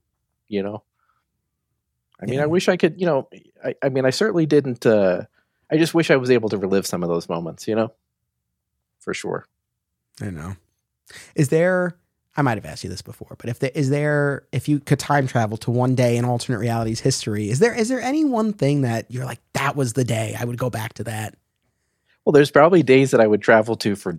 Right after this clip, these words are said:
Speaker 1: for different reasons. Um, one of the funniest days that I can remember right offhand, when you said that, it's just like, "I would love to experience it again."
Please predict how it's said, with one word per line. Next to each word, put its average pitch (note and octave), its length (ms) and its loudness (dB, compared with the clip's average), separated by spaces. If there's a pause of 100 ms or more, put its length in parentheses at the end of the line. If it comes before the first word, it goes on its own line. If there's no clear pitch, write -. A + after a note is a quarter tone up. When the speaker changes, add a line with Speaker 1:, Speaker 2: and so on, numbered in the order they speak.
Speaker 1:
for - 140 -4
different G#2+ 420 -2
reasons. E2+ 560 -6 (460)
Um, F2+ 520 0 (560)
one A2+ 180 2
of B2+ 60 2
the A#2+ 80 6
funniest A2+ 520 2
days G2 200 2
that F#2+ 80 2
I G2 80 4
can G2+ 140 -4
remember G2 460 0
right G2+ 180 2
offhand, G2+ 440 2
when G2+ 120 -4
you A2 80 -4
said A2+ 220 4
that, G2+ 140 4
it's E2+ 140 -4
just - 120 -10
like, F2+ 100 -4
"I F2+ 60 2
would F#2+ 160 0
love G2+ 120 2
to G2+ 100 -4
experience G2+ 500 -2
it F2+ 100 -2
again." F#2+ 300 -2